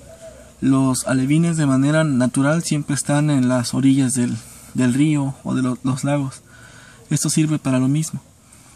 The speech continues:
Aquí los peces grandes, como lo pueden ver, no,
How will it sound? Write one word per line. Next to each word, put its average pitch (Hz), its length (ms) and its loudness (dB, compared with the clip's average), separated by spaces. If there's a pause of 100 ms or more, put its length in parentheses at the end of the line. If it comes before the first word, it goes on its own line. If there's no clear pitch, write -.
(160)
Aquí 139 160 0
los 175 160 0
peces 160 260 0
grandes, 151 520 0 (760)
como - 200 -4
lo - 180 -4
pueden 131 320 0
ver, 151 200 -2 (840)
no, 147 500 0